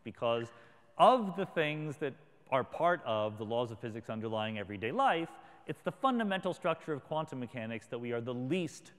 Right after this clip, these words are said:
confident in. So the idea of quantum mechanics is you take what was your understanding of the world in the classical world. Remember, Newton would have said, "If you want to know the state of an object, you give me its position and its velocity, or its momentum.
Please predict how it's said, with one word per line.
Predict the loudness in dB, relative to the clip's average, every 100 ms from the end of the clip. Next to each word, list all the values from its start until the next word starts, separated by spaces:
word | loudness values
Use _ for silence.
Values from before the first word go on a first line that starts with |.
| -20
confident | -8 -4 -4 -4 -6 -8 -12 -20 -20 _
in. | -6 -6 -8 -18 -20 _ _ -20 -20 -2
So | 2
the | 2
idea | 2 2
of | 0
quantum | 0 0 -2
mechanics | -4 -4 -4 -4 -4
is | -4
you | -6 -6
take | -2 -2 -2 -2
what | 0 0 -4 -6
was | 0 2 2 -2
your | -4 -4
understanding | -2 -4 -4 -6 -4 -4
of |
the | -4
world | 0 0 0
in | -2
the | -6
classical | -6 -2 -2 -2 -4 -6 -6
world. | -8 -12 -12 -16 -16
Remember, | -12 -8 -6 -4
Newton | -2 -2 -2 -4
would | -4
have | -6 -6
said, | -2 0 -2 -4 -14 -20 -16
"If | -6
you | -2
want | 0
to |
know | 0 0
the | 0 -2 -2
state | -8 -8 -2 -2 -2
of | -6
an | -4
object, | -2 -2 -2 -6 -6
you | -8
give | -6
me | -6
its | -6
position | -10 -10 -4 -2 -2 -4 -4
and | -6
its | -8 -6
velocity, | -4 0 0 0 -8 -12 -10
or | -10
its | -8
momentum. | -8 -4 -4 -4 -10